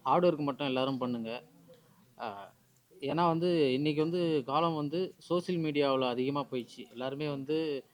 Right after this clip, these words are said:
தியேட்டர்ல அதிகமா படம் பார்க்கறத விட இன்னைக்கு ஃபோன்ல எல்லாம் பார்த்துட்டு போயிடுறாங்க. ஆ, இப்போ அதுவும் பார்த்தீங்கன்னா எட்டு நிமிஷம் வீடியோ YouTube-ல பார்த்தாங்க.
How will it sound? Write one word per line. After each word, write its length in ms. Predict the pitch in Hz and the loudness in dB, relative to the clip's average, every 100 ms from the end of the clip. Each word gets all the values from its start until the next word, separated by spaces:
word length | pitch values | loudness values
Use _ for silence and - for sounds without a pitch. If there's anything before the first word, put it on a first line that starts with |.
| _ _ | _ _
தியேட்டர்ல 360 | 143 170 160 151 | -2 -2 0 0
அதிகமா 300 | 135 135 143 | 2 0 0
படம் 240 | 135 135 | 0 0
பார்க்கறத 280 | 135 131 123 | 0 -2 -2
விட 80 | 123 | -4
இன்னைக்கு 280 | 143 131 - | -4 -6 -6
ஃபோன்ல 280 | 147 143 135 | -4 -2 -2
எல்லாம் 200 | 131 120 | -4 -6
பார்த்துட்டு 300 | 117 110 117 | -10 -10 -6
போயிடுறாங்க. 380 | 107 104 101 131 - _ _ _ _ _ _ _ _ | -6 -6 -10 -14 -16 _ _ _ _ _ _ _ _
ஆ, 80 | 139 139 131 117 117 113 - _ _ _ _ _ _ - _ _ | -2 0 0 -2 -4 -8 -16 _ _ _ _ _ _ -20 _ _
இப்போ 220 | _ - 160 160 151 139 | _ 0 2 4 4 4
அதுவும் 260 | 139 196 | 4 2
பார்த்தீங்கன்னா 340 | 165 156 151 180 | 2 2 0 2
எட்டு 220 | 156 151 208 | 2 2 2
நிமிஷம் 280 | 202 202 190 | 2 2 2
வீடியோ 260 | 196 202 190 | 4 6 6
YouTube-ல 400 | 165 160 170 151 | 6 4 2 2
பார்த்தாங்க. 400 | 123 135 120 104 | 0 -2 -2 -6